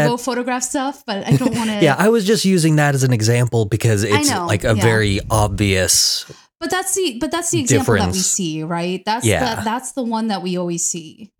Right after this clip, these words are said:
Speaker 2: That, like, and, and that's the argument that we always get back when you see that picture is, "Well, I'm trying to show the, uh, the unfairness of the world." And it's like, yeah, I mean, that's true. And, and you,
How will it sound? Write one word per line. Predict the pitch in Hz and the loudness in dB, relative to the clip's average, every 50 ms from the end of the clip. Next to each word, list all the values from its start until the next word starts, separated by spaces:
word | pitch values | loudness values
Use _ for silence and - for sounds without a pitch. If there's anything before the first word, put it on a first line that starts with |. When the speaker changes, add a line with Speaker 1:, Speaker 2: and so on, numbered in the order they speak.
| _ - | _ -8
Speaker 2:
That, | 190 190 170 170 190 | -6 -6 -6 -6 -6
like, | 190 185 185 180 180 - | -6 -6 -6 -8 -10 -10
and, | 196 185 175 175 175 170 156 160 | -8 -6 -6 -6 -6 -8 -8 -8
and | 180 185 185 | -6 -4 -4
that's | 190 208 220 - - | -4 -4 -4 -4 -4
the | 269 233 | -4 -4
argument | - 196 190 190 190 185 190 185 175 170 170 | -4 -4 -4 -4 -6 -6 -6 -6 -6 -6 -6
that | 175 170 160 | -6 -8 -6
we | 180 175 | -6 -6
always | 170 165 170 180 - | -4 -4 -4 -6 -6
get | - 165 165 - | -6 -10 -8 -6
back | 220 247 247 208 185 185 - | -4 -2 -2 -2 -4 -6 -8
when | - 180 175 175 | -8 -6 -6 -6
you | 175 175 | -4 -4
see | - - - 277 285 | -4 -2 -2 -4 -4
that | 233 220 180 175 - | -2 -4 -6 -6 -6
picture | - 190 180 - - 180 165 160 156 156 160 170 - _ _ _ _ _ _ _ _ | -10 -12 -10 -10 -10 -8 -8 -6 -6 -8 -10 -14 -16 _ _ _ _ _ _ _ _
is, | - 202 190 180 175 185 208 | -6 -4 -4 -2 -2 -2 -2
"Well, | 233 247 226 | -2 0 0
I'm | 214 240 233 | -2 -4 -4
trying | - 220 226 220 220 | -4 -4 -4 -4 -2
to | 208 196 | -2 -2
show | - - - 214 190 190 190 185 185 185 180 | -2 -2 -2 -2 -4 -2 -4 -4 -4 -4 -4
the, | 185 185 185 180 180 180 180 180 - | -4 -4 -4 -4 -4 -6 -8 -8 -8
uh, | - 175 165 165 - 160 156 156 151 151 180 | -8 -8 -8 -8 -10 -14 -16 -18 -18 -18 -14
the | 196 190 | -10 -8
unfairness | 180 165 185 175 - - 185 180 175 165 170 160 - - | -6 -6 -6 -8 -8 -8 -8 -6 -6 -6 -6 -4 -6 -6
of | 175 165 - | -6 -8 -12
the | - | -14
world." | 175 196 262 349 330 277 240 214 208 202 | -10 -6 -4 -2 -2 -2 -2 -4 -4 -6
And | - 233 226 | -6 -8 -8
it's | 233 226 - | -6 -6 -4
like, | - 262 254 262 277 | -4 -4 -6 -6 -6
yeah, | 311 311 277 240 - | -4 -2 -2 -4 -4
I | - 233 | -6 -8
mean, | 233 240 233 226 226 226 208 214 220 - _ _ _ _ _ _ _ _ _ | -6 -6 -4 -4 -4 -4 -4 -6 -8 -10 _ _ _ _ _ _ _ _ _
that's | 262 254 254 262 - - | -8 -4 -2 -2 -4 -2
true. | - - - - 359 339 262 220 190 185 180 185 185 | -4 -6 -6 -4 -4 -2 -2 -2 -2 -2 -4 -4 -6
And, | - - 208 202 202 202 202 196 | -6 -6 -6 -4 -2 -4 -4 -4
and | - 214 214 214 | -4 -4 -4 -2
you, | 214 214 - 95 - - | -4 -4 -6 -10 -14 -18